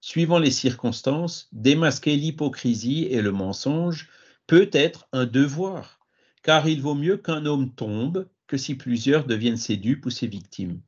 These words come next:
En pareil cas, il faut peser la somme des avantages et des inconvénients. Qu'est-ce que vous en pensez ? C'est, moi, moi, moi, pour moi, c'est très clair, quoi. Hein ? C'est très clair.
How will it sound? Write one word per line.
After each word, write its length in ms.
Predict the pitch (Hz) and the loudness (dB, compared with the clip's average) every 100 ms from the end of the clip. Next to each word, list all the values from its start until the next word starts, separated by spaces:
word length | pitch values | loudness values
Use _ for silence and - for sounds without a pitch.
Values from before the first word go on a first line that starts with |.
| _ | _
En 120 | 92 | -14
pareil 380 | 87 92 90 95 | -4 -2 0 -4
cas, 420 | 90 117 127 175 - | -2 2 4 2 0
il 160 | 117 | -6
faut 220 | 110 127 135 | -4 -2 -4
peser 460 | 135 95 95 131 | -4 -6 -2 0
la 140 | 143 98 | 0 -4
somme 280 | - 120 | -2 -2
des 180 | 127 107 | -2 -4
avantages 480 | 98 92 101 113 113 | -4 -6 -2 -2 -2
et 60 | 98 | -6
des 220 | 98 95 | -6 -8
inconvénients. 580 | 92 - 95 92 85 - _ _ _ _ _ _ _ _ _ _ _ _ _ _ _ | -8 -6 -6 -6 -8 -12 _ _ _ _ _ _ _ _ _ _ _ _ _ _ _
Qu'est-ce 200 | - 104 | -10 -4
que 80 | 113 | -2
vous 160 | 101 107 | -2 -2
en 100 | 98 | -2
pensez ? 460 | 98 95 - 95 - | -2 -4 -4 -8 -12
C'est, 320 | - - - | -16 -14 -10
moi, 160 | 110 107 | -6 -4
moi, 160 | 120 110 | 0 0
moi, 180 | 98 110 - | 0 -4 -4
pour 100 | 104 | -2
moi, 120 | 107 | 0
c'est 140 | 127 - | 0 -4
très 220 | - 117 | -2 0
clair, 420 | 160 185 120 - | 0 -2 -2 -8
quoi. 240 | - 107 110 _ _ _ _ | -18 -18 -18 _ _ _ _
Hein ? 100 | 135 151 _ _ _ _ _ _ _ _ _ _ _ _ _ _ _ _ _ _ _ _ _ _ | -14 -14 _ _ _ _ _ _ _ _ _ _ _ _ _ _ _ _ _ _ _ _ _ _
C'est 120 | - | -20
très 220 | - 110 | -10 -8
clair. 420 | - 151 147 - | -2 0 0 -4